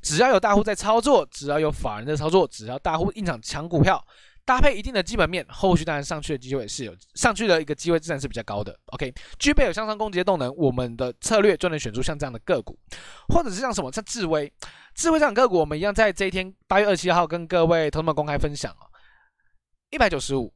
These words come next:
，OK，今天收在二二一，OK，二二一，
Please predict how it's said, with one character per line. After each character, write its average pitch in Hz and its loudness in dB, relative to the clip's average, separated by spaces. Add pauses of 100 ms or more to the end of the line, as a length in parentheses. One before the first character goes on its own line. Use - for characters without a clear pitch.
，OK， 143 -12
今 247 -6
天 262 0
收 240 4
在 233 0
二 196 0 (180)
二 180 4 (140)
一 156 -12
，OK， - -14
二 233 8
二 208 0
一， 208 -4